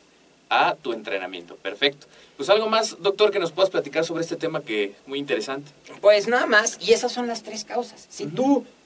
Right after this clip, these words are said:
Speaker 2: cuidas calentar,
Speaker 1: Ok, es el primer punto.
Speaker 2: si tú cuidas la técnica de ejecución,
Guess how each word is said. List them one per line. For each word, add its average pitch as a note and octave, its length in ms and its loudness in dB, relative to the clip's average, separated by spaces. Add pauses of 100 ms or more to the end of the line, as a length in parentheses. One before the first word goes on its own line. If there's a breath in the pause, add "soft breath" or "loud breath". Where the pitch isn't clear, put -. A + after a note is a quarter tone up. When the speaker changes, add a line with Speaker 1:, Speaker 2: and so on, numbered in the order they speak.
(160)
Speaker 2:
cuidas A#3 520 6 (140)
calentar, A#2+ 440 -2 (600)
Speaker 1:
Ok, G2+ 220 -8
es B2 280 -4
el C#3+ 80 -4
primer A2 240 -8
punto. G#2 360 -14
Speaker 2:
si E3+ 200 -10
tú A#3 220 -2
cuidas A3+ 460 2
la D3+ 360 0
técnica F#3+ 560 -2
de B2 100 0
ejecución, A2+ 640 -8